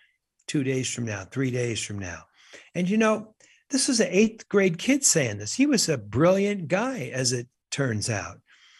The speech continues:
He was really talking about using his value system, uh, and, and, and thinking about it before he acquired something. I gotta hand it to him. I wish I remembered his name now. It's been so long, but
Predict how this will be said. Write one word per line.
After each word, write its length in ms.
He 260
was 300
really 440
talking 500
about 240
using 340
his 200
value 560
system, 840
uh, 160
and, 300
and, 640
and 260
thinking 380
about 240
it 40
before 340
he 380
acquired 680
something. 460
I 80
gotta 240
hand 260
it 120
to 100
him. 60
I 60
wish 260
I 60
remembered 360
his 220
name 280
now. 200
It's 160
been 200
so 200
long, 320
but 240